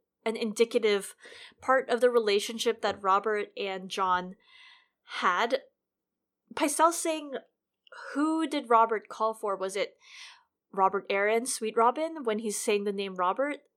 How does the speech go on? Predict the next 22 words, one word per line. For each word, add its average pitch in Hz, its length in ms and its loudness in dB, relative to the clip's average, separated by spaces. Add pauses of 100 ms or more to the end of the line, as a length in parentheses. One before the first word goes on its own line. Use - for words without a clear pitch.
(160)
The 262 60 -6
person 320 400 -4
that 302 140 0
he's 262 140 -4
calling 254 340 0
for 240 300 4
is 202 500 0 (760)
Robert 208 480 2
Baratheon, 190 680 -8 (140)
who, 240 420 0 (1040)
while 214 200 2
Sweet 240 340 -6
Robin 226 280 4
did 214 140 0
not 190 260 -2
stay 226 140 2
by 220 160 2
the 214 80 0
bedside 220 340 -2
of 202 100 -6
John 196 260 -2
Arryn, 190 320 -4